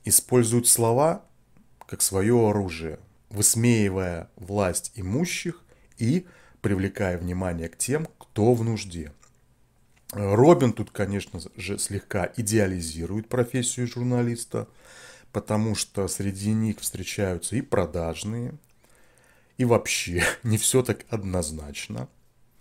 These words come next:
Но это не претензия к описанию, это просто мое дополнение.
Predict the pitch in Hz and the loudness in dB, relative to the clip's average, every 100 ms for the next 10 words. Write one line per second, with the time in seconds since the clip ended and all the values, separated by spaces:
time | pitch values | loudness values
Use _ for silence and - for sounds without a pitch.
0 | - _ _ _ _ - 98 113 147 175 | -20 _ _ _ _ -4 2 4 6 4
1 | 175 131 127 120 123 123 110 - 110 104 | 4 -2 2 4 4 4 0 0 2 2
2 | 98 92 101 - - - 87 82 85 - | 0 -2 -6 -6 -4 -4 -6 -6 -8 -8
3 | - - 107 - 98 90 90 95 92 - | -10 -8 -6 -6 -6 -6 -6 -8 -10 -10
4 | 85 82 80 80 80 | -12 -10 -12 -16 -20